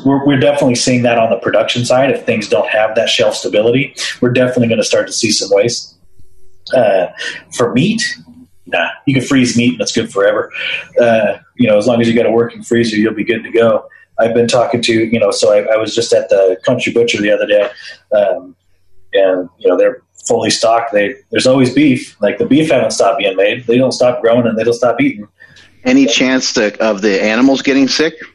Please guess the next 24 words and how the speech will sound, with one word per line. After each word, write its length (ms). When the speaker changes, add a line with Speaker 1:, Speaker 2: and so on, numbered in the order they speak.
Speaker 1:
Not 240
that 100
I've, 300
no, 300
not 200
that 80
I've 160
seen. 300
I 100
mean, 160
it 100
was 180
a, 220
it 140
was 200
a, 360
a 100
real 220
extreme 560
jump 360
from, 720
uh, 560
you 80
know, 140